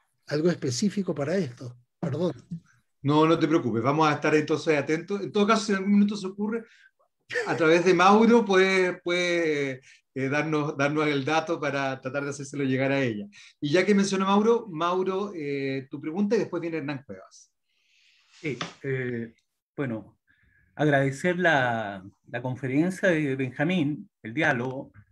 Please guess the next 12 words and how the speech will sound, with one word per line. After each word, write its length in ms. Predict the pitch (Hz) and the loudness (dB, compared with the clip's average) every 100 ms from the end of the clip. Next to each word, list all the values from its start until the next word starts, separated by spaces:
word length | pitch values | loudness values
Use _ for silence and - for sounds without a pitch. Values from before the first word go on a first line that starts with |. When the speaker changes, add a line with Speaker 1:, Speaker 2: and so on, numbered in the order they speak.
| _ _ _ - | _ _ _ -4
Speaker 3:
Me 100 | 131 | 0
parece 260 | 139 147 | 0 0
que 80 | 156 | 2
la, 300 | 139 123 117 | 4 2 0
las 140 | 131 123 | -6 -6
operaciones 640 | 127 127 - 156 151 147 | -2 -4 0 2 4 4
analíticas, 1400 | 131 120 123 175 170 - 147 - 139 127 123 113 110 - _ _ _ _ _ | 2 -2 -4 -6 -6 -8 -10 -2 0 2 2 0 -2 -8 _ _ _ _ _
el, 300 | - 110 98 - | -14 -12 -12 -12
el 140 | 113 | -14
trabajo, 460 | - 120 139 147 165 | -4 0 2 2 0
digamos, 800 | 135 139 143 135 123 113 104 95 - _ _ | 0 0 -2 -2 -4 -6 -8 -14 -18 _ _
sutil, 1000 | _ - 143 143 196 190 170 143 117 117 | _ -8 -6 0 2 2 2 0 -2 -8